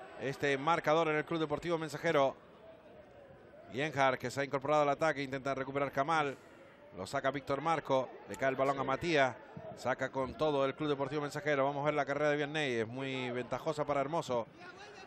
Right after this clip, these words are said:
Speaker 1: El balón atrás, eh, para el capitán, eh, del Real Madrid Castilla. Ha abandonado ya posición de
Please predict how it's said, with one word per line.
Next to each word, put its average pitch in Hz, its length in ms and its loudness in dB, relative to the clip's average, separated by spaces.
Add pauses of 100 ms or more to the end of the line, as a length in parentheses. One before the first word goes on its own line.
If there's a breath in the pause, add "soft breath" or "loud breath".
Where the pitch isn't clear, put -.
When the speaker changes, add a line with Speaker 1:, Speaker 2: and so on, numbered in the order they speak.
Speaker 1:
El 90 100 -6
balón 131 300 0
atrás, 143 460 2
eh, 135 160 4
para 156 200 2
el 131 60 -4
capitán, 147 420 0
eh, 135 140 0
del 147 240 0
Real 151 240 2
Madrid 147 200 -2
Castilla. 147 380 0
Ha 139 40 4
abandonado 143 420 0
ya 147 160 2
posición 139 340 -6
de 131 240 2